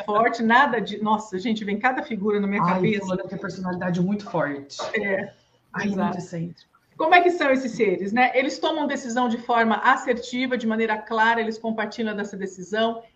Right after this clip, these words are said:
Speaker 1: e essas decisões são baseadas na própria experiência, na própria vivência, né? No modelo próprio de experiência. Eles não ficam copiando outras experiências ou seguindo sempre só modelos, né? Existe um eu ali que fala,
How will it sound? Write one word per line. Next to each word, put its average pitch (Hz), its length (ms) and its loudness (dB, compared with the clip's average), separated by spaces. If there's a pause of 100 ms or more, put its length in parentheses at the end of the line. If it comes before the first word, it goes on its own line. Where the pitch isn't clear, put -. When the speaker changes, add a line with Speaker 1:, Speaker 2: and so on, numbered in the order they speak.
Speaker 1:
e 233 120 2
essas 233 180 -2
decisões 226 400 -2
são 226 160 -2
baseadas 214 540 0
na 196 80 -2
própria 226 320 0
experiência, 196 560 -6
na 180 80 -4
própria 202 360 -6
vivência, 180 600 -6
né? 196 180 0
No 202 120 0
modelo 202 400 2
próprio 190 640 2 (280)
de 160 120 -12
experiência. 165 480 -8
Eles 175 100 -4
não 190 140 -2
ficam - 200 -8
copiando 202 1040 2 (100)
outras 185 320 0
experiências 190 600 -2
ou 220 100 4
seguindo 214 480 2
sempre 226 420 2
só 214 320 6
modelos, 196 640 2
né? 196 240 -2
Existe 214 400 -2
um 220 140 4
eu 220 240 12
ali 185 160 2
que - 140 -10
fala, 190 400 0